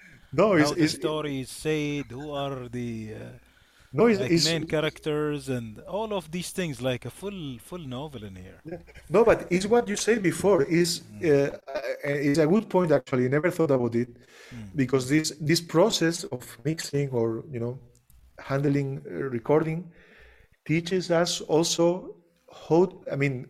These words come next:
Speaker 1: how to be so analytic in, in terms of sound. Not, it's
Speaker 2: Mm.
Speaker 1: like a,
Speaker 2: Mm.
Speaker 1: actually, it's a, it's a, it's a training that you need to do.
Speaker 2: Yes.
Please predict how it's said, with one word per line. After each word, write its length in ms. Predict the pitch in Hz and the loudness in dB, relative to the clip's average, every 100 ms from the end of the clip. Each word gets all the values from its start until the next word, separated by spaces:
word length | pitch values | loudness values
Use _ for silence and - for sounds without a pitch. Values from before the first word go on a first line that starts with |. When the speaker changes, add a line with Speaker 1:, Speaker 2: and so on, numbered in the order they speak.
| - | -2
Speaker 1:
how 120 | 151 | 0
to 260 | 160 175 165 | 0 0 0
be 100 | 165 | 0
so 240 | 170 175 | 0 2
analytic 560 | 180 165 143 151 147 143 | 2 4 2 2 0 0
in, 160 | 139 156 | -2 -4
in 100 | 139 | -4
terms 240 | 135 135 | -4 -2
of 120 | 139 | -6
sound. 480 | - 143 139 151 143 | -4 0 0 0 -2
Not, 160 | 135 151 - - - - - | -6 -6 -14 -20 -20 -20 -4
it's 120 | 131 | 2
Speaker 2:
Mm. 60 | 156 | 4
Speaker 1:
like 140 | 156 | 4
a, 100 | 147 127 | 2 2
Speaker 2:
Mm. 200 | 123 151 | 0 -6
Speaker 1:
actually, 240 | - 190 185 | -2 2 4
it's 60 | 139 | 4
a, 20 | 156 | 4
it's 80 | 156 | 2
a, 120 | 135 127 127 | 4 4 2
it's 100 | 139 | 0
a 180 | 117 117 | 0 0
training 480 | 117 156 180 185 127 | 0 0 2 0 0
that 180 | 117 | -2
you 80 | 120 | 0
need 240 | 139 165 - | -2 -2 -2
to 100 | 123 | -4
do. 200 | 107 101 _ _ _ - | -4 -10 _ _ _ -18
Speaker 2:
Yes. 300 | 120 101 | -16 -16